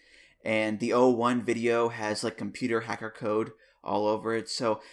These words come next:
not really much to go on with those videos, but still, much like with Nitro, a big jump between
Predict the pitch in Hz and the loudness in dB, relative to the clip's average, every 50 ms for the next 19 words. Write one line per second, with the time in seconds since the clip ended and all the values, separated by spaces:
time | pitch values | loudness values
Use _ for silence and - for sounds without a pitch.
0 | - - - 143 156 175 190 190 190 - - 117 147 143 143 135 123 117 120 123 | -20 -16 -10 -4 0 2 2 2 2 0 -2 -2 0 2 2 2 2 0 -2 -4
1 | - - - 120 113 117 117 123 123 127 131 131 127 127 - 127 127 127 131 127 | -4 -6 -6 -2 0 2 2 2 2 2 0 -2 -4 -4 -4 -4 -4 -4 -4 -6
2 | - - - - 131 131 135 135 131 135 139 135 - - 117 113 104 - - - | -8 -12 -10 -6 -4 -4 -2 -2 -2 -2 -4 -6 -4 -2 0 0 0 -2 -6 -20
3 | - - - - - - 262 233 190 165 143 127 135 147 151 147 - 143 135 131 | -20 -14 -10 -6 2 6 8 8 8 8 6 4 2 2 0 0 0 -2 -2 -2
4 | - 123 113 - 113 110 117 117 - - 120 101 101 104 101 - - 117 117 110 | -2 -4 -8 -6 -6 -6 -6 -6 -4 -2 0 0 2 2 0 -2 -2 -4 -4 0
5 | - 151 143 117 104 - 135 127 117 110 107 - - 107 101 - - 120 104 101 | 2 2 2 2 0 -2 0 2 2 0 -2 -6 -8 -10 -10 -8 -6 -4 -2 -2
6 | 101 104 98 | -2 -4 -6